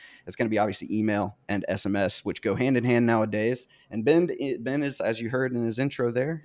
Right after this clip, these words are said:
he owns a company that does just that. And he's gonna take us through some things we need to focus on, some, uh, things that are important in that space. And Ben, before you jump in, Nevin, you, you pumped about this?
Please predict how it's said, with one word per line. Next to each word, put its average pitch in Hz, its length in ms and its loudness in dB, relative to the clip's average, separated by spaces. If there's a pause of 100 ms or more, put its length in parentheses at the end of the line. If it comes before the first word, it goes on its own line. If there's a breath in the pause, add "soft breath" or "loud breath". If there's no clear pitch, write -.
he 117 140 2
owns 113 160 2
a - 40 -12
company 123 300 0
that 107 140 -2
does 117 200 2
just - 280 -4
that. 117 240 2
And - 60 -8
he's 113 120 -2
gonna 101 180 -2
take 107 220 -2
us 104 80 -4
through 110 200 -6
some 104 280 -6 (460 soft breath)
things 143 200 0
we 147 80 0
need 151 140 4
to 120 60 0
focus 151 420 4
on, 98 220 0
some, 104 340 -4
uh, 101 140 -4
things 117 240 0
that 117 100 2
are 113 60 2
important 107 400 0
in 110 100 2
that 101 180 -2
space. - 540 0 (360 soft breath)
And 107 360 2
Ben, 131 180 2
before 113 220 -2
you 131 80 0
jump 107 240 -2
in, 98 240 -2 (120)
Nevin, 107 360 2 (120)
you, 104 140 -14
you 110 140 -2
pumped 123 260 0
about 156 240 -2
this? - 380 -4